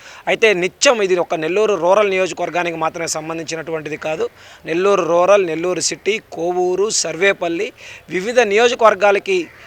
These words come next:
వెళ్ళాలన్నా, రైల్వే ట్రాక్ దా-, దాటాలన్నా ప్రధానమైనటువంటిది రామలింగాపురం అండర్ బ్రిడ్జి.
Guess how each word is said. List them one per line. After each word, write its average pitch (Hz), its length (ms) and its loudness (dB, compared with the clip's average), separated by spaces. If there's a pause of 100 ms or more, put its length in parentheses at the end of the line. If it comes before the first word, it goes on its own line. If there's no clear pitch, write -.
(140)
వెళ్ళాలన్నా, 196 580 6
రైల్వే 196 260 2
ట్రాక్ 190 220 -2
దా-, 156 240 2
దాటాలన్నా 175 640 4
ప్రధానమైనటువంటిది 170 1040 0
రామలింగాపురం 165 640 0
అండర్ 151 200 -6
బ్రిడ్జి. 147 360 -12